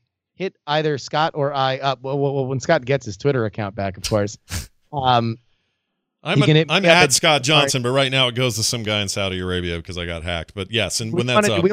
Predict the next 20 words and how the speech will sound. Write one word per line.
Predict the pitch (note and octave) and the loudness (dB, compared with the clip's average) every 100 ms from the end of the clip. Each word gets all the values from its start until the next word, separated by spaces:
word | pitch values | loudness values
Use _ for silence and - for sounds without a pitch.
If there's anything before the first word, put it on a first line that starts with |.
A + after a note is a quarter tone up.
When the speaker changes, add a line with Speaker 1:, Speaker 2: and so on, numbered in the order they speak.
| A3 | 0
Speaker 1:
wanna | G#3 | -4
pick | F3 F3 F#3+ | -2 -4 -2
off | E3 E3 F3+ _ | 2 2 2 _
'cause | E3 C#3 | -8 -2
I | D#3+ | -2
just | F#3+ G3 | -2 -6
have | C#3+ E3+ F3+ | -6 -4 -4
a | C#3 | -6
doc. | D3 C#3+ F2+ _ _ _ _ - | -4 -4 -4 _ _ _ _ -10
Speaker 2:
Mm-hmm. | G#2+ G#2 G2 | -8 -6 -6
Speaker 1:
I've | C#3 | -2
got | E3+ D#3+ | 0 -2
a | - _ | -6 _
list, | F3+ A#2+ - _ _ _ _ _ _ _ _ | -6 -6 -10 _ _ _ _ _ _ _ _
and | D3 C3+ D3 | -10 -4 -2
you | F#3+ | -2
can | F3+ D3+ C3+ | -2 -4 -10
send | - F#3+ G#3+ | 0 0 2
us | E3 C3 | 0 0
topics, | E3 F#3+ - F#2 _ | 0 0 -2 -16 _